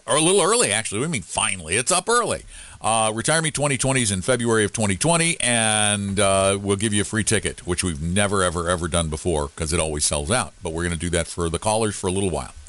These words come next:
So give us a call, eight five five, nine three five, talk, eight five five, nine three five, eight two five five. And we've already got a call on the line to start the show. John, welcome to Talking Real Money.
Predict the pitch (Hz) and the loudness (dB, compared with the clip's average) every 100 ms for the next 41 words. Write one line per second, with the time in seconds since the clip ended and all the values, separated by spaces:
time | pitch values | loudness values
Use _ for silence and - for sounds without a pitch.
0 | - - - - 139 202 - 185 131 143 | -14 -12 -4 0 2 2 2 2 2 2
1 | 143 151 147 143 143 147 117 117 151 175 | 2 0 2 2 2 2 0 0 0 -4
2 | 139 156 151 139 135 - 101 110 98 101 | -2 -2 2 2 2 0 0 0 -2 -4
3 | - 98 98 95 98 87 92 117 110 107 | 0 -2 0 0 0 0 -2 -2 -4 -4
4 | 117 - 98 101 98 - 113 196 - - | -4 0 0 0 -2 -4 -4 -4 -10 -18
5 | _ - - 175 175 170 - - - 127 | _ -6 -2 0 0 0 -4 -16 -2 0
6 | 135 135 135 135 - 110 98 95 98 98 | 2 2 2 -2 -2 0 2 2 2 2
7 | 98 98 92 _ - - _ _ _ - | 2 2 -2 _ -20 -20 _ _ _ -12
8 | 73 76 64 64 - - 131 151 160 156 | -6 -6 -6 -8 -4 0 4 6 6 4
9 | 151 147 147 - 120 101 98 110 127 127 | 4 2 2 2 2 4 4 4 4 2
10 | 110 117 101 - 107 110 - - 117 135 | 4 2 2 2 2 2 0 2 4 4
11 | 95 110 123 151 107 92 113 127 123 135 | 2 0 2 0 0 0 0 -2 -2 0
12 | 107 92 101 98 85 85 85 90 71 58 | 2 0 0 -2 2 2 2 2 0 -4